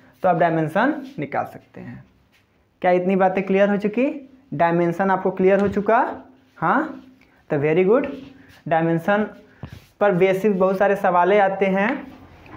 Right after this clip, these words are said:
तो ये देखिए क्या है ये, ये डायमेंशन है। और नेक्स्ट लेक्चर में हम लोग आकर, लेकर आएंगे बच्चों आपको कि principle of homogeneity क्या होती है, उस पर जो बेस्ट बेस्ट न्यूमेरिकल क्या होते हैं,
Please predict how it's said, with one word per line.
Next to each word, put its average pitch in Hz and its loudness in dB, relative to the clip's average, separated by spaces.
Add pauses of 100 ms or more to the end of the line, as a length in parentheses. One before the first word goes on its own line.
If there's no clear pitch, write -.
(1800)
तो 185 2
ये 202 4
देखिए 214 2
क्या 240 0
है 220 2
ये, 143 0
ये 170 -2
डायमेंशन 175 2
है। 127 -2 (240)
और 180 4
नेक्स्ट 262 2
लेक्चर 247 2
में 247 2
हम 240 4
लोग 233 6
आकर, 220 2
लेकर 226 4
आएंगे 233 4
बच्चों 226 2
आपको 214 2 (840)
कि 233 2 (360)
principle 202 2
of 220 4
homogeneity 202 2
क्या 220 2
होती 214 2
है, 233 0 (680)
उस 202 2
पर 226 4
जो 220 6
बेस्ट 214 4
बेस्ट 214 4
न्यूमेरिकल 196 4
क्या 214 0
होते 214 2
हैं, 226 -2